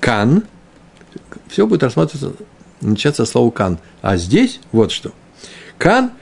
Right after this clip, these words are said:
балия шелифанав веерида,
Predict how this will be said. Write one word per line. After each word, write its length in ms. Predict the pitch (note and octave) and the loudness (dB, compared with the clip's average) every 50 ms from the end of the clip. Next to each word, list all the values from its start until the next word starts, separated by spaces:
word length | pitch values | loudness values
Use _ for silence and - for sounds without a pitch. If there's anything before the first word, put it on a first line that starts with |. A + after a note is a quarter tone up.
| - - - | -20 -12 -8
балия 840 | A2+ A2 G2 C#3+ E3+ G3 G#3+ A3+ A#3 B3+ B3+ A3+ E3+ D#3+ C#3+ C3 B2 | -6 0 2 4 4 4 4 4 4 4 4 6 4 4 4 2 0
шелифанав 640 | - - C3 B2 B2+ B2+ C#3+ D#3 G3 B3 C4 A#3+ - - | -2 -2 0 0 0 2 2 2 2 2 2 -2 -4 -4
веерида, 760 | D#3 C3 C3 C3+ C3+ C3+ C#3 C3+ B2+ B2 C3 B2+ A#2+ G#2+ - | 0 2 4 6 6 6 6 6 4 4 2 2 2 0 -4